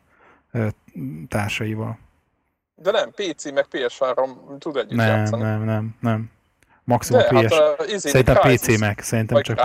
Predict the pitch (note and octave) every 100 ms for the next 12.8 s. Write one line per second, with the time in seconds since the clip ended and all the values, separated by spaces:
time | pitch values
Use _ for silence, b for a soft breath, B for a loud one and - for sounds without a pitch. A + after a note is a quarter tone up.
0 | C3+ E3 A2+ G#2+ - D3 C3+ C3+ _ F3+
1 | E3 B2+ A#2+ E3 C#3+ B2 B2+ B2 A#2 A2
2 | - A2+ A2 - - C3+ C3+ C3+ A#2 -
3 | G#2 - b b b _ _ D#3+ E3+ F3+
4 | F3+ D3 B2+ D3 - C3+ C3+ D#3 - A#2
5 | A#2 G#2+ - A2 A#2 A2 G#2+ A2 A2+ A2
6 | C#3 - - A#2+ A#2+ B2+ C#3 C3 C3 C3
7 | B2 A#2+ A#2+ B2 A#2 A#2 G3 A2+ - A2+
8 | A2+ E3+ E3 - D3+ D3+ D3+ C3+ B2+ B2+
9 | A#2+ _ A#2+ A#2+ A#2 A#2 - _ - -
10 | - C3+ C3+ A#2 A2 G#2+ G#2+ G#2+ B2 -
11 | _ _ _ _ _ _ _ _ B B
12 | B - F#3+ G3 C3+ A2 F#2 -